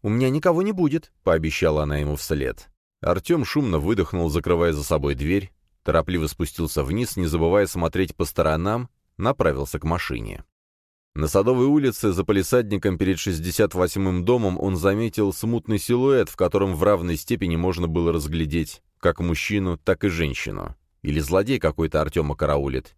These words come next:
или Кира высматривает. А зря. Не видно ей, сколько человек в машине.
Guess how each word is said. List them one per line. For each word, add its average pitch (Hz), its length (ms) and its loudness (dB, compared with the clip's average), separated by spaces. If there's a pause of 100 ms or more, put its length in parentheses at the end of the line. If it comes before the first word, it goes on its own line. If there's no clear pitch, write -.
(140)
или 78 300 -2
Кира 73 360 -2
высматривает. 62 840 -6 (180)
А 80 120 0
зря. 78 400 -2 (640)
Не 85 160 -2
видно 120 240 -2
ей, 69 240 -4
сколько - 320 -2
человек 82 360 0
в 71 60 -6
машине. 69 580 -4